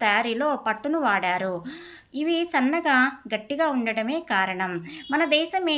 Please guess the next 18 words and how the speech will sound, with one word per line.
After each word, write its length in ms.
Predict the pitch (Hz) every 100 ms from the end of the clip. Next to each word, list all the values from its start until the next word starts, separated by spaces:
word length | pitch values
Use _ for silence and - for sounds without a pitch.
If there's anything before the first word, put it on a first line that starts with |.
| 262
ఇతర 160 | 262 294
దేశాలకు 560 | 254 247 262 254 269
పట్టును 460 | 330 226 220 311 269 247 254 - -
సరఫరా 360 | 226 208 240 277 311
చేసింది. 520 | 240 202 190 185 190 180 170 - - _ _ _ _ _ _ _
తర్వాత 420 | 269 302 392 523 262 254 269 - -
పట్టుకి 420 | 226 226 330 294 269 220
గిరాకీ 400 | 220 254 269 302
పెరిగింది. 640 | 302 190 202 190 180 180 165 165 - _ _ _ _ _ _ _ _ _ _ _ _ _ _
ఆ 140 | 320 302
గిరాకీ 420 | 302 311 349 381
తట్టుకోవడం 600 | 359 269 294 285 262 247
కోసం 380 | 226 226 233 220 220 233
పట్టును 380 | 214 311 302 233 240 - - 208
ఎక్కువగా 420 | 208 302 311 311
తయారు 420 | 311 196 208 269 269
చేయాలి. 420 | 214 190 185 185 175 165 - -
అందుకు 440 | 269 311 294 277